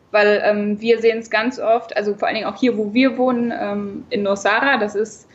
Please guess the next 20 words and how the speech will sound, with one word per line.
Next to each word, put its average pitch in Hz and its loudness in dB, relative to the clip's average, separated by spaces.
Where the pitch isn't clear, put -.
ein, 214 2
ähm, 202 -4
ja, 190 2
Gott 208 0
sei 226 4
Dank 202 2
nicht 208 -6
so 247 0
überlaufen, 220 2
aber 190 -2
es 208 -8
gibt 208 -12
schon 233 -4
viele 269 2
Touristen, 240 -4
ähm, 202 -4
kleiner 226 2
Ort 226 2
am 208 -4
Pazifik, 269 -2